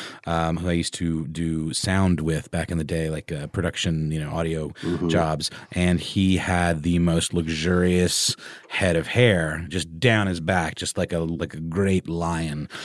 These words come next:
Speaker 1: And his mother got sick with cancer, and he donated all his hair and had a wig made out of his hair, uh, to give to his mother. And I thought that was just the, the sweetest thing.
Speaker 2: Yeah, that's beautiful. That's
Speaker 1: Mm-hmm.
Speaker 2: heartbreaking.
Speaker 1: Yeah, it really is.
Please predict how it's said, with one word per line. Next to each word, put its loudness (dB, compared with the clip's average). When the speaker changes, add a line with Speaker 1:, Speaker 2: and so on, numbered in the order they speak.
Speaker 1:
And 0
his 0
mother 2
got -2
sick -4
with -6
cancer, 0
and -2
he -2
donated -2
all -2
his -2
hair 0
and -10
had -8
a -10
wig -4
made -6
out -10
of -14
his -10
hair, -4
uh, -10
to -12
give -8
to -8
his -4
mother. -2
And -8
I -10
thought -10
that -8
was -8
just -12
the, -12
the -14
sweetest -6
thing. 2
Speaker 2:
Yeah, 4
that's 2
beautiful. 4
That's 2
Speaker 1:
Mm-hmm. 4
Speaker 2:
heartbreaking. 4
Speaker 1:
Yeah, 2
it -2
really 2
is. 0